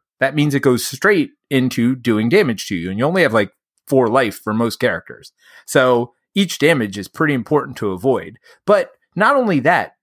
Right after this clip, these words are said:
but the way it comes in is also cool because it helps you create patterns. And, like, what you think you might do at one point in the game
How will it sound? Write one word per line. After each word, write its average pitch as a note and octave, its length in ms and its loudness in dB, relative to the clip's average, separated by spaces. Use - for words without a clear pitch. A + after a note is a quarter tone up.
but C#3+ 140 0
the D3+ 80 0
way F#3+ 180 4
it - 80 -2
comes E3 380 -4
in F#3 160 0
is C3+ 120 -2
also E3 380 2
cool A#2 260 -2
because B2 320 -2
it B2+ 120 -6
helps - 280 -4
you F#3 80 -2
create C3+ 400 -2
patterns. A3 580 -2
And, D3+ 340 2
like, D3+ 180 2
what E3+ 220 2
you C#3+ 100 -2
think D#3 260 -2
you E3 80 -4
might D#3 240 0
do C#3+ 200 4
at G#2 60 -6
one C3 180 0
point G3 220 2
in G3 80 -2
the F#3+ 60 -2
game G3+ 300 0